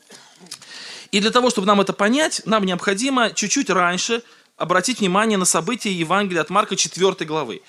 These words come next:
В этой главе Христос собирает народ, очень много людей, и рассказывает им притчу, которую дети хорошо знают,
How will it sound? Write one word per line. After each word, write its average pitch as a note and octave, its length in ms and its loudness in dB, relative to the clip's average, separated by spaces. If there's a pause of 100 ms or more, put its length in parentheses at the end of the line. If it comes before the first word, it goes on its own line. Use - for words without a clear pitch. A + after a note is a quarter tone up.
(260)
В F3+ 60 0
этой C4 200 0
главе D#3 420 0
Христос G#3+ 720 0 (260)
собирает G3 600 2 (460)
народ, E3 600 0 (100)
очень F3 240 -2
много G3+ 240 2
людей, C3+ 560 -2 (320)
и A3+ 140 4
рассказывает B3+ 640 0
им A#3+ 140 0
притчу, G3 560 0 (540)
которую B3 360 0
дети F3+ 240 -4
хорошо D#3+ 360 -4
знают, D4 420 0